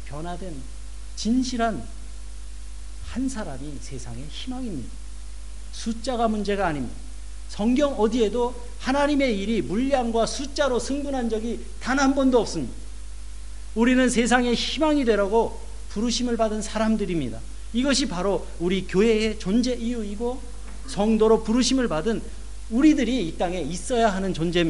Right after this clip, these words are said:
이유입니다. 오늘 본문 이십일 절의 말씀입니다. 하나님이 죄를 알지도 못하신 이를 우리를 대신하여 죄로 삼으신 것은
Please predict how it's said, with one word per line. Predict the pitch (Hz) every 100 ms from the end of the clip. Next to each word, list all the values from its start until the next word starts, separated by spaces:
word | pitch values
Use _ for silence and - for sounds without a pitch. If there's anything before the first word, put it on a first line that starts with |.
| 123 156
이유입니다. | 185 214 185 147 117 - - - - - - -
오늘 | 208 233
본문 | 190 214 208 202
이십일 | 226 254 247 269
절의 | 233 208
말씀입니다. | 170 156 - 147 120 117 113 110 - - - - - - - -
하나님이 | 226 233 233 220 214 202 147 - - - - - -
죄를 | 196 247 262 269
알지도 | 214 233 233 240
못하신 | 220 214 240 233 233
이를 | 233 208 185 156 131 - - - - - - -
우리를 | 180 190 185 180
대신하여 | 160 160 165 160 143 143 139 - - - -
죄로 | - 170 220 262
삼으신 | - 226 220 226
것은 | 196 113 110